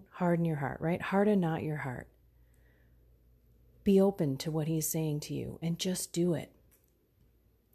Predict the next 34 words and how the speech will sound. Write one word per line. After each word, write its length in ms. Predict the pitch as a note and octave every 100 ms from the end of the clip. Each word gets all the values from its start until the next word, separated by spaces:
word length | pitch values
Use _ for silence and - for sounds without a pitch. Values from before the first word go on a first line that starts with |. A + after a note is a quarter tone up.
| -
I 60 | D#3
remember 360 | F3+ G#3 G#3+
when 200 | G#3 F#3+
I 120 | F#3
did, 380 | F3+ F#3+ G3 C#3+
and 80 | -
I 100 | C#3+
did 200 | C#3+ D3+
not, 320 | E3+ G3 G3
I 20 |
wasn't 300 | D3+ E3+ F#3+
in 80 | G3
the 60 | F#3
best 280 | F3+ F3+ E3+
of 80 |
moods, 440 | D#3+ F#3 G3+ G#3 G3
but 140 | D3+
God 300 | - E3+ F3
said, 240 | - D#3+ D3+
"Go 160 | E3+
love 260 | F3 D#3+ D3+
on 120 | C#3
this 180 | C#3 -
<laughs> 0 |
person." 540 | - G3 - D3+ C3 - - - - - -
So 180 | - F3+
I 100 | E3+
did, 320 | D#3+ F3+ G3
and 120 | F#3+ D#3
that 220 | D#3+ - _ -
person 460 | - G#3 - G#3+
said, 480 | G3 F3 D3+ D3 D3+ - - -
"Thank 320 | F#3 F3+ -
you 320 | F#3+ F#3 F#3